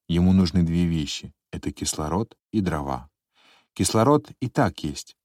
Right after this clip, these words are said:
а женщине нужно всего лишь подкидывать дрова. Так вот, суть заботы заключается в том, чтобы давать человеку то, в чем он жизненно нуждается. Забота — это умение беречь то,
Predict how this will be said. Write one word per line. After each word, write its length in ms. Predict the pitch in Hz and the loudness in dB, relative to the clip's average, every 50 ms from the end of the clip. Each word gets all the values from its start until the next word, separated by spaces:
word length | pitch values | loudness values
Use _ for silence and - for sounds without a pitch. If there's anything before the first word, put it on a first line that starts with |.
| _ _ _ _ _ | _ _ _ _ _
а 120 | - 82 76 | -10 -10 -6
женщине 480 | 76 82 98 120 120 - - 107 98 | -2 0 0 0 0 2 2 2 4
нужно 300 | 92 90 87 78 78 76 | 4 2 0 0 -2 -4
всего 340 | 73 - - - 92 117 139 | -4 -4 -4 -4 -2 0 0
лишь 200 | 131 117 104 - | -2 -2 -4 -8
подкидывать 600 | _ - - - _ - - 107 101 95 90 87 | _ -6 -6 -6 _ -6 -4 -2 0 0 -2 -2
дрова. 440 | 80 87 85 82 76 71 65 67 - _ _ _ _ _ _ _ _ _ _ _ - | -4 -4 -4 -4 -4 -6 -6 -8 -12 _ _ _ _ _ _ _ _ _ _ _ -16
Так 160 | 80 - - | -16 -6 -2
вот, 140 | 98 98 90 | -2 -2 -2
суть 240 | - - - 104 95 | -2 -2 0 0 2
заботы 500 | 87 90 87 85 90 107 113 98 90 78 | 2 0 0 0 2 0 0 0 -2 -6
заключается 680 | 71 82 80 - 87 85 - - 92 90 85 - - 80 | -6 -6 -6 -4 -6 -6 -4 -4 -4 -4 -4 -4 -6 -8
в 100 | - - | -8 -8
том, 320 | - 104 107 101 80 - _ _ _ _ - _ _ | -6 -4 -4 -4 -4 -6 _ _ _ _ -20 _ _
чтобы 320 | - - - 90 80 80 80 | -14 -6 -4 -4 -2 -2 -2
давать 420 | 85 87 98 98 107 104 92 - | 0 0 2 2 2 0 0 -2
человеку 580 | - - 90 87 85 85 90 90 85 - - 87 | -4 -4 -2 -2 -2 0 -2 -2 -4 -4 -8 -10
то, 340 | _ - 107 113 107 90 - _ _ _ | _ -4 -2 -2 -2 -2 -4 _ _ _
в 140 | _ - - | _ -12 -8
чем 240 | - - 87 90 | -4 0 2 2
он 200 | 101 110 107 - - - | 4 4 2 0 -2 -6
жизненно 720 | 85 78 78 80 - 92 101 101 95 - 90 80 80 78 | -8 -6 -4 -2 0 0 0 0 0 -2 -2 -2 -2 -4
нуждается. 800 | 76 76 76 71 71 73 73 69 65 65 - - - - - _ _ _ _ _ _ _ _ _ _ | -6 -6 -8 -8 -8 -8 -8 -8 -8 -10 -14 -18 -20 -20 -20 _ _ _ _ _ _ _ _ _ _
Забота — 760 | - 80 78 87 87 85 85 90 101 110 110 - - 69 69 _ _ _ _ | -6 -4 -2 0 -2 -2 0 0 0 0 0 -2 -4 -14 -14 _ _ _ _
это 220 | - 82 - - 87 - | -10 -8 -4 -6 -6 -4
умение 640 | - 95 82 87 90 92 98 95 87 80 76 71 69 | -4 -4 -2 0 2 2 2 2 2 0 -4 -6 -6
беречь 640 | 80 78 76 90 87 90 92 90 80 71 - - - _ _ - | -8 -6 -4 -2 -2 0 0 0 -2 -2 -6 -12 -16 _ _ -4
то, 280 | - 92 101 104 101 | -2 0 0 -2 -4